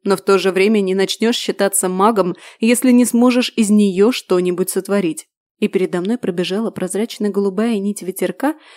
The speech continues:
сделала круг над головой, а потом медленно опустилась на плечи. Я сжалась, ожидая очередной боли от накидки, но той не последовало. «Сиди здесь,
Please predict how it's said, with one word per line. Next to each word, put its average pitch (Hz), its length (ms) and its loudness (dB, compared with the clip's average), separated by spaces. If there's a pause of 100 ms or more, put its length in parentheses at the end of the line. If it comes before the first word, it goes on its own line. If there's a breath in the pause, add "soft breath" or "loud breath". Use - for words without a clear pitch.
(140 loud breath)
сделала 226 500 0
круг 196 300 -4
над 214 180 -2
головой, 202 480 -2 (180 soft breath)
а 190 100 -2
потом 175 380 -2
медленно 233 480 -2
опустилась 185 560 -4
на 190 120 -6
плечи. 165 460 -10 (360 loud breath)
Я 202 220 4
сжалась, 202 520 -4
ожидая 185 360 -2
очередной 185 440 -2
боли 190 400 0
от - 160 -8
накидки, 233 540 -2 (200)
но 240 160 2
той 247 160 2
не 240 100 -2
последовало. 165 760 -6 (480)
«Сиди 220 360 2
здесь, 175 400 -2